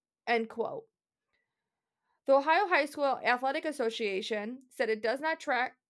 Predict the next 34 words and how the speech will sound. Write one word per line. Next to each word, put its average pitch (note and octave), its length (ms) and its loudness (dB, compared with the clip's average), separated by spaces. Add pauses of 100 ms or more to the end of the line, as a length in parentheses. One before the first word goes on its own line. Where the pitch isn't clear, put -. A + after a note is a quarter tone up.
track B3 340 0
the D#4 80 -6
names A#3 320 -4
of A3 140 -4
certain B3+ 320 -4
plays G#3+ 460 -2
or A3+ 100 0
calls A3+ 460 -2
used G#3+ 160 -10
by A3+ 100 -2
high C#4 200 0
schools, - 380 -10 (140)
but D4 300 2
that B3 180 0
they A#3+ 160 2
are A3 240 4
aware C#4 260 2
of A3 80 0
the A#3+ 120 -2
situation A3 800 -4 (320)
and A#3+ 120 0
that A3+ 160 2
offensive, A#3 520 -2 (240)
quote, A#3 360 2 (140)
"offensive B3+ 460 -4
language A3+ 560 -2
has A3 260 -4
no G#3 160 -2
place B3 340 -4
in C4+ 120 -12
sports A3 400 -4
at G3+ 240 -2
any A3 180 -2
level," B3+ 460 0